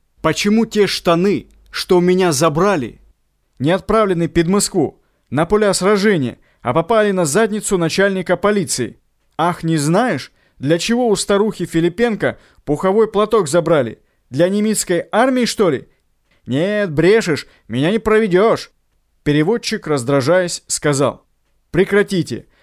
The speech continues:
Жалобы в сторону действий полиции надо относить к комендатуре от часу дня до двух по вторникам».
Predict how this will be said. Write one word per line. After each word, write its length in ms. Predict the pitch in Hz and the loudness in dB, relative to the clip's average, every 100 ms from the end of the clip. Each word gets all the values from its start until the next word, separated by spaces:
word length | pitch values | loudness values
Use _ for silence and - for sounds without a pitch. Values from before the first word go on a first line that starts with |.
| _ | _
Жалобы 500 | - 120 196 208 190 | -8 -2 0 0 -2
в 60 | 190 | -4
сторону 480 | - 208 196 180 175 | 0 0 2 -2 -2
действий 460 | 156 185 - 156 | 0 0 -2 -6
полиции 640 | 143 151 165 214 - 202 - _ _ | -2 0 0 -2 -4 -6 -8 _ _
надо 400 | 117 147 196 196 | -4 -2 0 0
относить 500 | 196 180 160 - 175 | -2 -2 -4 -2 -4
к 40 | 175 | -2
комендатуре 800 | 151 151 139 143 143 202 190 170 _ _ | 0 0 0 -2 0 2 0 -4 _ _
от 180 | 139 120 | -4 -4
часу 460 | - 185 196 170 | -2 0 0 -4
дня 260 | 143 160 202 | -4 -2 -2
до 140 | 165 | -2
двух 320 | 135 139 165 - | -2 -2 -2 0
по 120 | 143 | -2
вторникам». 640 | - 170 139 123 113 - | 2 0 0 -4 -8 -12